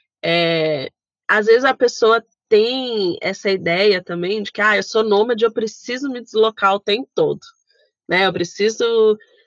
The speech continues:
o tempo todo tá mudando de lugar e tal", mas eu acho que o que é mais legal, assim, de ser nômade é você justamente ter essa escolha. Então, se eu quero ficar, eu posso ficar.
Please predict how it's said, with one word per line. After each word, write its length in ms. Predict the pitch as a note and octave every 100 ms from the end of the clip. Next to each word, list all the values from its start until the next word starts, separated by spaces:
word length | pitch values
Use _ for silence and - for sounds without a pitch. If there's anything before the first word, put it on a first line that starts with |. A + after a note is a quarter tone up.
| _ -
o 60 |
tempo 240 | - C#4 E4
todo 160 | C#4+
tá 160 | - C4+
mudando 300 | B3 A3+ B3+
de 60 | A3
lugar 540 | G3 F3 F3 A3 G#3
e 80 | G3
tal", 460 | - F3 G3+ B2+ -
mas 280 | - A3 A#3+
eu 80 | A3+
acho 380 | B3 C4+ - -
que 600 | - C4 A#3+ A3 F#3 D3+ - _ _ _ _ _
o 120 | - G#3+
que 180 | -
é 140 | C4+ C4 C4 - _ _ _ -
mais 300 | A3 D#4 A4
legal, 320 | G4 A3+ A3
assim, 260 | G#3+ - G#3
de 80 | G3
ser 200 | - F#3
nômade 540 | G3+ D4 C#4+ G#3 - -
é 100 | G3+
você 440 | A3 G#3+ A#3 B3 - _ _ -
justamente 540 | C#4 G4+ G4 E4 D#4+
ter 80 | -
essa 200 | B3 -
escolha. 460 | B3+ - A#3 F#3 - - - _ _ _
Então, 440 | - F#3+ G3+ G#3+ C#4
se 120 | -
eu 60 | C4+
quero 220 | - G#3
ficar, 520 | G#3+ - - G#3+ G#3+ F#4+ - -
eu 80 | G4+
posso 260 | F#4 -
ficar. 420 | G4 - A4+ F#3+